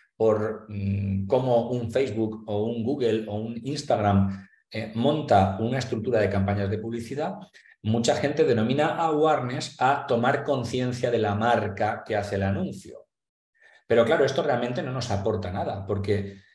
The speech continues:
si yo consigo que mi marca de botas de montaña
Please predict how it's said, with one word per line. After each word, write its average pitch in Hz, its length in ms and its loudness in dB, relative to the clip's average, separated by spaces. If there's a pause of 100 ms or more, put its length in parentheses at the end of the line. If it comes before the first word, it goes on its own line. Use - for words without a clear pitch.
(100)
si - 260 0
yo 117 180 6
consigo 123 440 4
que 117 80 0
mi 117 120 0
marca 117 320 2
de 113 80 2
botas 120 320 2
de 117 80 -2
montaña 117 680 -4